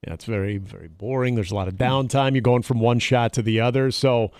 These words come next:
why do we necessarily have to go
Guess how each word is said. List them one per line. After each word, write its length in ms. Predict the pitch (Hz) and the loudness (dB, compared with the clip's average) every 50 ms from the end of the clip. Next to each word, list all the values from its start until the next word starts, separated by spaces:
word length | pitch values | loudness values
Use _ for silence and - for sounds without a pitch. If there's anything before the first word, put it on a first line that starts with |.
| - _ _ _ _ _ _ _ | -20 _ _ _ _ _ _ _
why 140 | - 131 127 | 0 2 4
do 80 | 139 147 | 4 4
we 80 | 151 143 | 4 4
necessarily 680 | 131 135 123 - - - - 139 127 123 117 117 113 | 4 2 2 0 -2 -2 2 2 4 4 4 4 2
have 260 | 104 113 113 113 110 - | 2 2 2 0 0 -2
to 460 | - 123 120 113 110 107 104 98 - _ _ _ _ _ _ - - 113 | 0 0 2 2 2 2 0 -2 -4 _ _ _ _ _ _ -10 -6 -2
go 440 | 107 127 147 147 147 143 143 139 147 | 2 4 4 4 4 4 2 0 -2